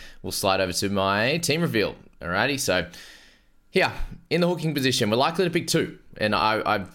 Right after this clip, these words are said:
very, very likely to do that myself, and I think most people will be as well. So it's gonna be a mixture of Lussick or Hands as one of the picks, and then looking at sort of Robson, who's likely my front runner, Harry Grant, and then Brandon Smith. So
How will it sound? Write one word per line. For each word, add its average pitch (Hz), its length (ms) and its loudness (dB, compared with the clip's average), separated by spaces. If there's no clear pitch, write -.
very, 107 280 0
very 101 380 0
likely 90 420 0
to 85 120 -6
do 87 120 -2
that 87 180 0
myself, 104 640 0
and 98 80 0
I 98 40 2
think 95 140 0
most 95 220 2
people 87 220 -2
will 87 180 0
be 82 180 0
as 80 180 -4
well. 85 240 2
So 95 300 0
it's - 100 -8
gonna 170 120 0
be 170 80 2
a 151 40 0
mixture 139 300 0
of 113 200 0
Lussick 110 360 0
or 98 100 2
Hands 104 360 0
as 87 200 -2
one 98 140 2
of 92 80 0
the 92 80 -2
picks, - 460 -4
and 104 160 0
then 104 220 2
looking 104 300 -2
at 95 320 0
sort 98 220 -2
of 92 340 -2
Robson, 151 800 -2
who's 101 200 -6
likely 107 360 0
my 95 140 -2
front 117 280 -2
runner, 117 300 0
Harry 127 240 0
Grant, 107 360 0
and 90 180 -2
then 87 180 -2
Brandon 87 360 0
Smith. 92 320 -2
So 87 380 0